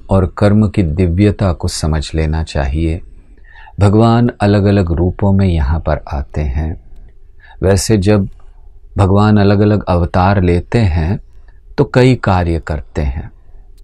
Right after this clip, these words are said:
लेकिन जब वे वृंदावन में आते हैं अपने मूल रूप में, तो उस समय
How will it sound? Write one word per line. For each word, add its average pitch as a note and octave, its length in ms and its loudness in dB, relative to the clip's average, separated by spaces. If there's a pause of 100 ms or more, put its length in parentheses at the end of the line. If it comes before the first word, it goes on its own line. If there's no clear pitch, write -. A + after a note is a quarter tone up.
(400)
लेकिन G#2 640 0 (160)
जब A2+ 360 2
वे B2 120 2
वृंदावन G#2+ 680 2
में G#2 200 2
आते E2 360 -2
हैं C#2+ 420 -2 (120)
अपने G#2+ 300 0
मूल G2+ 380 4
रूप F#2 420 2
में, D#2 280 0 (680)
तो A#2 180 0
उस D3+ 140 0
समय G#2 580 0